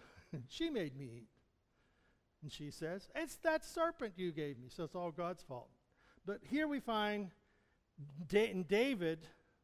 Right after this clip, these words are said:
we see the heart of God. And I think this is where we see the lights go on in his spirit and in his mind. Because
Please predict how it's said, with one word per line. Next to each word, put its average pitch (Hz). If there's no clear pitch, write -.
we 190
see 247
the 214
heart 226
of 185
God. 180
And 220
I 214
think 269
this 277
is 214
where 240
we 226
see 226
the 190
lights 196
go 190
on 175
in 165
his 165
spirit 180
and 165
in 156
his 143
mind. 160
Because 220